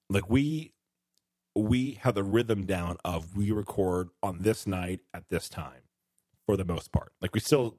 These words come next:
like, you know, we, you know, we hardly ever actually start at ten. But, um, by, but by and large, like, we know we record on, like, Wednesday night. You're gonna edit the next night. And we're, right now, we're, st-, if we're being honest, we're still trying to get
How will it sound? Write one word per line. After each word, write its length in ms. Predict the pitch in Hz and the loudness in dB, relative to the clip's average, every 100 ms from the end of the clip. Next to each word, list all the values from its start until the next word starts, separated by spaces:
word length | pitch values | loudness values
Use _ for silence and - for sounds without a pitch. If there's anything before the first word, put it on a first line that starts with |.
| _ | _
like, 220 | 104 - | -4 0
you 60 | 120 | -2
know, 140 | 80 | -2
we, 100 | 87 | -10
you 80 | 104 | -10
know, 60 | 87 | -8
we 160 | 90 - _ _ - | -8 -10 _ _ 4
hardly 240 | 143 110 | 4 6
ever 180 | 104 92 | 0 0
actually 300 | 98 - 85 | -4 -6 -8
start 380 | - 92 82 - | -4 -4 -4 -6
at 240 | 87 80 | -8 -8
ten. 240 | - - - _ _ _ _ _ _ _ _ | -4 -6 -6 _ _ _ _ _ _ _ _
But, 200 | - 95 - _ _ - | 2 2 -2 _ _ -4
um, 480 | 92 80 73 71 - _ _ _ _ _ - - | -2 -2 -2 -6 -14 _ _ _ _ _ -20 4
by, 440 | 127 113 110 104 - 117 | 4 4 0 -2 -4 0
but 120 | 113 | 4
by 120 | 147 | 4
and 80 | 117 | 4
large, 240 | 107 90 | 0 -2
like, 80 | 87 | 0
we 120 | 113 | 0
know 200 | 113 110 | 2 2
we 120 | 110 | 2
record 380 | 95 87 95 87 | -2 -2 -2 -2
on, 300 | 80 82 80 - | -2 -4 -4 0
like, 220 | 117 98 | 0 2
Wednesday 280 | 101 101 92 | 0 0 -2
night. 340 | 82 73 67 - _ _ _ _ | -4 -4 -6 -10 _ _ _ _
You're 140 | 90 | 0
gonna 180 | 95 92 | 0 0
edit 320 | 90 90 87 - _ _ _ - | 0 0 0 -4 _ _ _ -6
the 140 | 98 | -2
next 300 | 98 90 - | 0 0 -2
night. 320 | 73 71 78 - _ _ _ _ _ _ - | -2 -2 -4 -10 _ _ _ _ _ _ -2
And 180 | 107 95 | 2 2
we're, 120 | 95 107 | 0 0
right 260 | 123 131 | 2 2
now, 180 | 135 117 | 2 2
we're, 140 | 110 | 2
st-, 340 | 131 - 143 151 | 0 0 0 2
if 140 | 165 | 0
we're 100 | 117 | 2
being 120 | 131 123 | 2 2
honest, 220 | 127 104 | 0 0
we're 80 | 120 | -2
still 260 | - 117 | 2 2
trying 400 | 110 - 110 110 92 | 2 -2 0 0 -2
to 80 | 80 _ | -6 _
get 460 | 113 101 98 - | 0 0 -2 -10